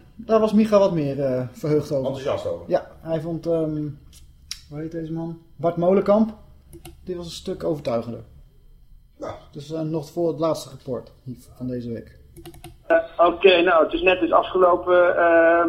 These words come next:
Speaker 3: de sessie met Molenkamp. Ja, fascinerend. Eh, de meest strakke getuigen,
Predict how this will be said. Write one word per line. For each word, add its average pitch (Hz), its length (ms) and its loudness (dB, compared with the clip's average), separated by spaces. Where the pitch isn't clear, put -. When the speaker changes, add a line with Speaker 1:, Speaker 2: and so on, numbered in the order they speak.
Speaker 3:
de 165 80 -4
sessie 175 440 2
met 165 200 2
Molenkamp. 165 600 4
Ja, 143 320 4
fascinerend. 156 1300 4
Eh, - 80 -18
de 127 100 -2
meest 147 340 0
strakke 165 480 -2
getuigen, 139 580 0